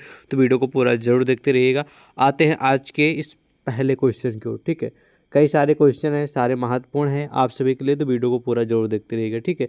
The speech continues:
आप लोगों के डिमांड के हिसाब से मैंने क्वेश्चन भी प्रस्तुत किया है और उसका उत्तर भी, ठीक है। तो पहला क्वेश्चन कि भैया पर्यावरण का अर्थ बताइए या फिर पर्यावरण किसे कहते हैं या फिर पर्यावरण की परिभाषा दीजिए, ऐसा आपको प्रश्न देखने को मिल सकता है, ठीक है।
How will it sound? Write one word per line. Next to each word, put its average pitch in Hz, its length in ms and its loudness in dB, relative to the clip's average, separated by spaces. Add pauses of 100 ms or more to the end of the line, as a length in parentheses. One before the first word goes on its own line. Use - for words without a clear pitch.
(580)
आप 135 220 2
लोगों 139 260 6
के 139 320 2 (120)
डिमांड 123 400 0
के 135 120 -2
हिसाब 127 260 -4
से - 100 -8
मैंने 127 180 -2
क्वेश्चन 123 360 -6
भी 139 380 -4
प्रस्तुत 139 420 -6
किया 151 240 -4
है 156 100 -8 (100)
और 139 180 -4
उसका 127 260 -8
उत्तर 117 360 -6
भी, 107 140 -12
ठीक - 240 -12
है। - 240 -14 (240)
तो - 60 0
पहला 147 280 2
क्वेश्चन 151 280 0
कि 147 100 -6
भैया 139 280 0
पर्यावरण 135 720 0
का 127 140 -6
अर्थ 131 360 -8
बताइए 139 540 0 (340)
या 180 60 2
फिर 175 180 0 (140)
पर्यावरण 143 420 0
किसे 135 360 -4
कहते 139 380 -2
हैं 165 160 -4
या 170 60 -4
फिर 151 100 -4
पर्यावरण 123 520 -4
की - 100 -12
परिभाषा 107 540 -4
दीजिए, 107 300 -6 (140)
ऐसा 127 300 -4
आपको 147 240 -4
प्रश्न 139 320 -10
देखने 117 300 -4
को 113 120 -6
मिल 110 120 -4
सकता 110 320 -10
है, 110 80 -10
ठीक 160 160 -4
है। 131 80 -2